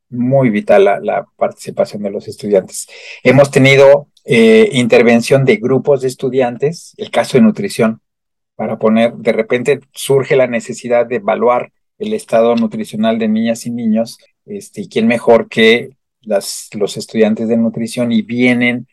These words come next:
nos hacen una valoración, dan resultados, les planteamos el problema de cómo se lo devuelves a las niñas, a los niños, y entonces diseñan ahí cómo regresarían eso,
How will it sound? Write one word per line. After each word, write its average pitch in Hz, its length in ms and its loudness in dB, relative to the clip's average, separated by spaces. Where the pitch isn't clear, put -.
nos 107 240 -8
hacen 113 300 -2
una 110 200 0
valoración, 104 840 -4
dan 107 220 -2
resultados, 117 880 -2
les 107 180 -8
planteamos 113 640 2
el 113 100 -4
problema 110 360 -2
de 104 160 -8
cómo 123 260 -4
se 120 140 -6
lo 110 100 0
devuelves 113 560 -2
a 104 140 -4
las 98 340 -4
niñas, 117 380 -6
a 113 40 -12
los 104 140 -10
niños, 117 400 -8
y 107 40 -6
entonces 110 200 -4
diseñan 117 600 2
ahí 117 360 0
cómo 113 300 4
regresarían 110 760 2
eso, 117 520 0